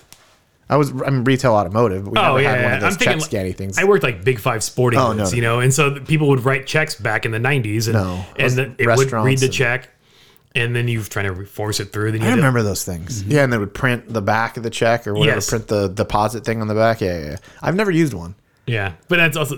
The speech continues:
Speaker 2: nowadays, it's like, I can't even remember the last time I actually had to go to a bank to deposit a check. Now you can just take pictures of the front and the back, and you're on your phone, and you've uploaded it, and you're good to go.
Speaker 1: I had,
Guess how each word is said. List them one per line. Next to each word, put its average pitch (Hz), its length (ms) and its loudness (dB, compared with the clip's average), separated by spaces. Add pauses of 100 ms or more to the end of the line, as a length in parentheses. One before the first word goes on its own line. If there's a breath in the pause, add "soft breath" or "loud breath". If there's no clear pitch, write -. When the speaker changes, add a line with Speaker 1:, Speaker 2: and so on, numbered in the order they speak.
Speaker 2:
nowadays, 113 720 -2
it's 98 80 -8
like, 110 100 -6
I - 60 -12
can't 117 140 -4
even 135 100 -2
remember 113 160 -4
the 107 60 -4
last 107 120 -2
time 110 120 -8
I 104 40 -4
actually 107 160 -6
had 98 60 -4
to 101 60 -4
go 98 100 -4
to 98 100 -4
a 90 60 -8
bank 98 380 -6
to 104 80 -6
deposit 117 380 -6
a 92 60 -6
check. 92 260 -10
Now 120 100 -2
you 131 40 0
can 101 140 -4
just 87 120 -10
take 98 220 -8
pictures 113 240 -4
of 104 60 -4
the 101 80 -6
front 120 200 -6
and 113 60 -8
the 104 40 -6
back, 107 340 -2
and 101 100 -8
you're 98 240 -6 (260)
on 110 120 -2
your 104 100 -2
phone, 120 320 0
and 107 100 0
you've 98 180 -6
uploaded 117 480 0
it, 139 120 2
and 113 80 -10
you're 101 120 -2
good 110 160 -4
to 117 60 -2
go. 120 360 -2
Speaker 1:
I - 120 -2
had, 208 280 0